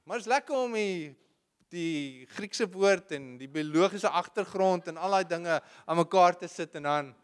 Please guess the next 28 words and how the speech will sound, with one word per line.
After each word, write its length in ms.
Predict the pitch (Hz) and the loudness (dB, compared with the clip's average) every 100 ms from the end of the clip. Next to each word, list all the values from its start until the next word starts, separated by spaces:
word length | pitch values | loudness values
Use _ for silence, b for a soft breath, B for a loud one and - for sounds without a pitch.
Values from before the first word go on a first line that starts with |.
| b b b | b b b
dan 120 | - 147 | -16 -12
voel 180 | 214 | -6
jy 140 | 220 220 | -4 -2
net 180 | 226 - | -4 -4
ten 120 | 196 | -2
minste, 640 | 180 180 - 185 147 117 - | -2 -2 4 6 6 2 -8
ek 140 | 170 | -8
weet 120 | 196 | -6
nie, 140 | 165 101 | -8 -8
'n 320 | 135 185 196 | -4 -2 0
ou 80 | 202 | 0
voel 260 | 208 214 | -2 -2
half 240 | 185 170 160 | 2 2 -2
verhewe. 400 | 175 143 120 95 _ _ | -8 -8 -8 -12 _ _
Moenie 320 | 165 233 277 | 0 2 2
meer 240 | 247 240 240 | 4 6 6
van 160 | 240 | 4
jouself 380 | 208 190 202 185 | 2 4 4 4
dink 200 | 185 165 | 2 -2
as 120 | 160 | -2
wat 140 | 156 139 | -4 -6
jy 80 | 139 | -6
moet 220 | 127 - | -6 -10
nie, 100 | 104 | 2
nê? 240 | 190 98 - - - _ - | 4 4 -2 -20 -20 _ -20
<laughs> 1120 | 117 - - 196 - 196 - 180 - - 160 _ _ - b b b | -20 -16 0 0 2 0 2 -2 -2 -6 -10 _ _ -20 b b b
Alright, 340 | 185 196 143 - | 8 10 8 6
so, 240 | 233 170 | 6 6